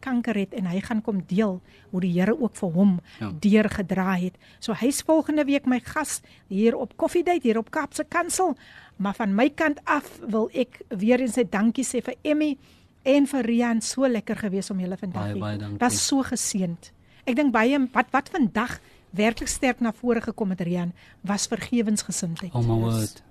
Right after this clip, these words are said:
Speaker 1: Né?
Speaker 2: Yes. Yes.
Speaker 1: Ons kan mense so lank in die hart dra.
Speaker 2: Versoening. Versoening is baie belangrik, Suster Filippine.
Speaker 1: Yes.
Speaker 2: Is baie, onvergewensgesindheid is soos om self gif te drink
Speaker 1: Sjoe.
Speaker 2: en te verwag dat die ander persoon wat jy nie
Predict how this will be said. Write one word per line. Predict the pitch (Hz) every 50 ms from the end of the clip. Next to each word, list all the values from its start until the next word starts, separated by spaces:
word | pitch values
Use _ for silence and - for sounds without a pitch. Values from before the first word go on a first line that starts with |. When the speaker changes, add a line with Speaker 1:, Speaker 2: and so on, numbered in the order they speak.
| - -
Speaker 1:
Né? | 240 - 254
Speaker 2:
Yes. | 339 - - - _ _ _ _ _ _ -
Yes. | 113 101 - - - - - 180 170 170 165
Speaker 1:
Ons | 247 247 226
kan | 254 277 247
mense | 240 247 240 330 285
so | - 320 320
lank | 277 208 175 190 269 302 277 262 - -
in | 214
die | 214 208
hart | 180 170 175 180 180 165
dra. | - 170 175 175 175 170 165
Speaker 2:
Versoening. | 160 147 - - - - 196 190 156 113 101 - - - - - - - _
Versoening | - - 139 - - - 175 175 175 165 156 147
is | 123 -
baie | - 117 120 123
belangrik, | 117 120 120 117 117 117 120 -
Suster | - - 113 - - -
Filippine. | - 110 107 - - 202 226
Speaker 1:
Yes. | - - - - 131
Speaker 2:
Is | - -
baie, | - 120 127 123 - - - - _ _ - _ _ -
onvergewensgesindheid | 202 233 247 - - 214 - - 202 185 180 170 - - 143 - - - 190 170 139 - 123 120 123
is | 143 - -
soos | 175 160 -
om | 151 156
self | 139 - - 208 202 196 196
gif | - 92 80 240 - - -
te | - 147 113
drink | 117 113 107 104 -
Speaker 1:
Sjoe. | - - - - 330 381 320 233 - - _ _ _ -
Speaker 2:
en | 165 156 147
te | 139 160 151
verwag | - 151 135 113 135 143 139
dat | 139 143 131
die | 131 - -
ander | 170 185 214 220 -
persoon | - 170 - - - 165 156 147
wat | 127 123 110
jy | 123 117
nie | 113 110 110 139 196